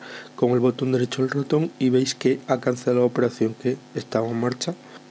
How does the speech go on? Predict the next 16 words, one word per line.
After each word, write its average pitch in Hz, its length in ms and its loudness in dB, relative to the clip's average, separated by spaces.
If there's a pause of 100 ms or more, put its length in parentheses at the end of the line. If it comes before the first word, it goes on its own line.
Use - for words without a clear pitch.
(360)
Os 135 200 -2
aconsejo 135 540 -2
que 180 120 -2
la 156 100 2
edición 151 580 2
la 151 180 2
hagáis 139 640 -2 (340)
con 139 300 2
la 123 180 2
tecla 135 460 -2
G, 127 260 2
porque 110 220 2
también 113 260 -4
la 139 80 -2
podemos 139 300 -4
hacer 135 260 0